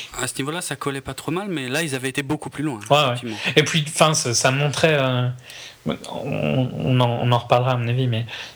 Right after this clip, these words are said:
Speaker 2: la, la surpuissance d'Umbrella, quoi. Et dans le un, c'était
Speaker 1: Ouais.
Speaker 2: encore, euh, c'était encore réaliste, cette surpuissance. Euh,
Speaker 1: Oui, oui, oui, ça, ça pouvait tenir, effectivement, ouais, à peu près, ouais.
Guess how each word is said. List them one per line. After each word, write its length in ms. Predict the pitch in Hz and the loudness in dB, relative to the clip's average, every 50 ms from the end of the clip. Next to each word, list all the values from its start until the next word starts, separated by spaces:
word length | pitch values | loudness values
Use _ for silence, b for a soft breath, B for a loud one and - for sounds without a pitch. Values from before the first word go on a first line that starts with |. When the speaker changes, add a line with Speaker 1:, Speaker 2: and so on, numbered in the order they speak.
| B - - - | B -12 -2 2
Speaker 2:
la, 260 | 165 147 123 123 123 | 4 6 6 6 4
la 160 | 123 123 123 | 4 2 2
surpuissance 720 | 120 - - 160 - - - 151 131 - - 143 143 127 120 | 2 2 2 2 0 0 0 0 2 2 2 2 2 2 2
d'Umbrella, 460 | 123 117 120 117 113 127 123 123 120 | 2 2 2 2 2 4 4 2 2
quoi. 180 | - - - - - | 2 0 2 4 4
Et 60 | 147 | 4
dans 160 | 143 160 156 156 | 6 6 4 4
le 60 | 160 160 - | 2 2 2
un, 160 | 170 175 185 | 2 2 2
c'était 240 | - - 139 123 139 | 2 0 0 2 2
Speaker 1:
Ouais. 100 | 127 127 | 2 2
Speaker 2:
encore, 400 | 127 123 - 143 143 131 - - | 0 2 4 4 4 2 2 0
euh, 400 | 127 127 123 123 120 123 120 123 123 - - - _ _ _ _ B B B B B B B B B B B B B B B B B _ _ _ _ _ _ _ | 0 2 2 0 0 0 -2 -4 -6 -8 -12 -20 _ _ _ _ B B B B B B B B B B B B B B B B B _ _ _ _ _ _ _
c'était 280 | - - 147 131 - | 2 2 4 4 4
encore 280 | 190 180 - 175 151 135 | 4 4 4 4 4 4
réaliste, 540 | 135 143 135 135 139 135 156 160 160 - - | 4 4 4 4 2 2 0 -2 -4 -6 -2
cette 140 | - 156 - | -2 0 0
surpuissance. 800 | - - 139 123 - - 135 127 - - 135 131 123 - - - - - - - - - _ _ _ - - - B B B B B B B B B B - | 2 0 0 0 0 -2 -2 0 0 0 0 -2 -2 -4 -6 -8 -12 -18 -20 -20 -20 -20 _ _ _ -20 -20 -20 B B B B B B B B B B 2
Euh, 200 | 120 117 117 113 | 2 4 4 4
Speaker 1:
Oui, 80 | 180 208 240 226 | 2 0 0 -2
oui, 140 | 214 208 214 | -2 -4 -4
oui, 220 | 202 196 208 214 | -4 -4 -6 -4
ça, 220 | - - - 151 143 | -4 -4 -4 -4 -4
ça 120 | - - | -4 -6
pouvait 260 | 143 - 156 147 156 151 | -6 -6 -4 -4 -4 -4
tenir, 280 | - - 180 190 185 170 | -2 -4 -4 -2 -4 -4
effectivement, 600 | 147 - - 143 - - - 160 160 160 156 147 | -6 -8 -10 -8 -6 -4 -2 -2 -2 -4 -4 -6
ouais, 80 | 135 135 | -6 -8
à 80 | 143 | -8
peu 140 | 139 - 135 | -8 -10 -10
près, 200 | - - - 143 | -8 -6 -6 -6
ouais. 200 | 139 131 127 127 | -6 -6 -6 -8